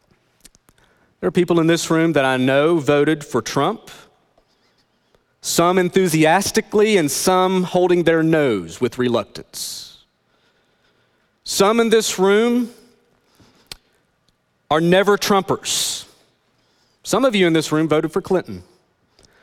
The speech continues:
Some in this room voted a third party this time, and some in this room didn't vote at all. But listen,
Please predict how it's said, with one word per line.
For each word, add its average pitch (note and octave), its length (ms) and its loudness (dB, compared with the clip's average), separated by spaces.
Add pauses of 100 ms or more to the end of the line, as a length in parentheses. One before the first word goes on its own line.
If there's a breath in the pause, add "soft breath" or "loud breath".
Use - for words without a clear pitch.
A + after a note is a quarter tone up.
(120)
Some A#3 360 0
in B3 100 2
this A3 240 0
room F#3+ 280 2
voted F3 300 2
a E3 140 0
third F3+ 340 -2
party F#3+ 340 0
this A2+ 220 -4
time, C#3 240 -2
and C#3+ 140 0
some A3 240 0
in F3 100 0
this C#3 180 -2
room C#3 280 0 (380 soft breath)
didn't C#3 300 0
vote B2+ 200 0
at A#2+ 100 2
all. G#2+ 460 -2 (4000)
But B2 100 -4
listen, A#2 380 -4